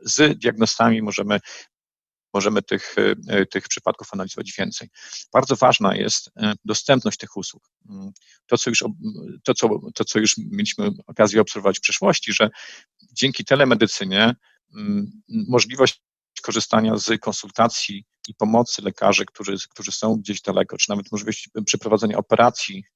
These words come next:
zdalnie przez, e, przez, e, e, przez lekarzy, powoduje, że dostęp do,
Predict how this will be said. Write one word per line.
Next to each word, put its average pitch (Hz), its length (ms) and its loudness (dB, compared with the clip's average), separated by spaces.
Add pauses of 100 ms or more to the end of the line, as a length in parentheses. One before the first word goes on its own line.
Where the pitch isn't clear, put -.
(200)
zdalnie 92 580 2 (320)
przez, - 420 -4 (420)
e, 95 220 -6 (100)
przez, - 460 -2
e, 101 40 0 (880)
e, 92 60 -8
przez 101 180 -8
lekarzy, 98 420 -6 (500)
powoduje, 120 420 0
że 117 240 6 (400)
dostęp 117 540 4
do, 101 360 6